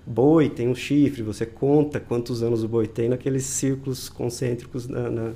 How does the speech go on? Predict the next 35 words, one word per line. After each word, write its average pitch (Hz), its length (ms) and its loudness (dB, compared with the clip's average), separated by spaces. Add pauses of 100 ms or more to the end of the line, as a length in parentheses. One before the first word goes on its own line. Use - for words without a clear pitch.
no 127 100 -2
chifre 131 320 -4
do 139 80 0
boi. 127 300 -2 (440)
No 175 200 2
corpo 190 480 2
é 123 40 -2
parecido 175 800 -6
com 208 180 -2
isso. 139 480 0
A 110 60 -12
gente 117 240 -8
conta 185 440 2
essas 123 260 -8
camadas 117 600 -2
de 110 100 -6
proteção 143 640 -2 (500)
e 135 60 -2
a - 20 -2
gente 143 180 -2
chega 151 220 0
numa 156 220 0
data 139 320 -4
específica. - 760 -6 (140)
Esse 196 300 -2
caso, 165 400 -2
a - 20 -2
gente 139 220 -4
encontrou 147 280 -2
uma 151 140 2
data 147 360 -2
lá 160 540 -2
no 180 120 0
nascimento 175 600 -2
dele. 147 280 -4